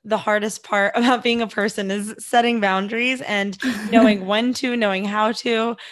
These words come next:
Speaker 1: So let's just dive into boundaries. How can we set boundaries, you know, in our relationships with other people? I think that's the hardest for me personally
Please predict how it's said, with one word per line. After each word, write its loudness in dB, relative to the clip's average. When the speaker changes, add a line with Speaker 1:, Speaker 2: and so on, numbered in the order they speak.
Speaker 1:
So 0
let's -2
just -8
dive 0
into -4
boundaries. -2
How -2
can -6
we -4
set -2
boundaries, -6
you -10
know, -6
in -8
our -4
relationships -8
with -10
other -6
people? -12
I -6
think -10
that's -12
the -8
hardest -8
for -10
me -8
personally -10